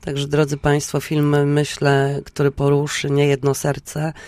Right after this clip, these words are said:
no ale przede wszystkim też zwróci uwagę na problem, który jest w naszym, e, społeczeństwie. Myślę, że nie tylko naszym.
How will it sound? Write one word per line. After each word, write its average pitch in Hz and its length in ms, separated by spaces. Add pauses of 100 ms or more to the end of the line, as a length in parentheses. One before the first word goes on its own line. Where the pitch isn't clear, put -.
(320)
no - 80
ale - 100
przede 156 240
wszystkim - 360
też 139 180
zwróci 143 380
uwagę 143 380
na 76 140
problem, 76 420
który 73 280
jest 73 220
w - 60
naszym, 71 600
e, 73 360
społeczeństwie. 160 540
Myślę, 202 260
że 240 100
nie 233 140
tylko 233 280
naszym. 143 480